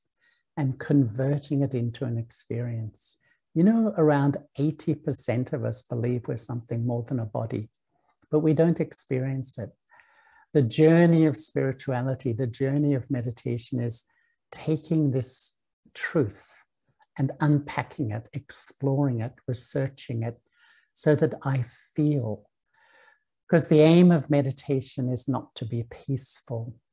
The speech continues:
That is the result. The aim of meditation is really to know and experience who I am. And the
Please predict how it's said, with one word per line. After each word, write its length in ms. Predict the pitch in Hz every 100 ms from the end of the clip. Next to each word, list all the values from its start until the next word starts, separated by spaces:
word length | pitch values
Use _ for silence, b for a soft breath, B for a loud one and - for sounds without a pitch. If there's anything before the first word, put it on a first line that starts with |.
| -
That 300 | 120 117 -
is 220 | 123 -
the 100 | -
result. 720 | 113 113 - 110 107 _ - _ _ _ - _ _ _ _ _ _ B B _ _ _
The 160 | 139 135
aim 300 | 147 170 170
of 160 | 151 147
meditation 840 | 131 131 - - 131 120 - 123
is 180 | 113 139
really 200 | 123 120
to 180 | - 127
know 760 | 120 120 123 143 156 165 165 -
and 200 | 120 117
experience 1040 | 117 - - - 131 127 135 135 123 117 - -
who 240 | 131 127 -
I 280 | 131 123 -
am. 500 | 143 117 135 196 214 b b b b b -
And 160 | 135 123
the 160 | 135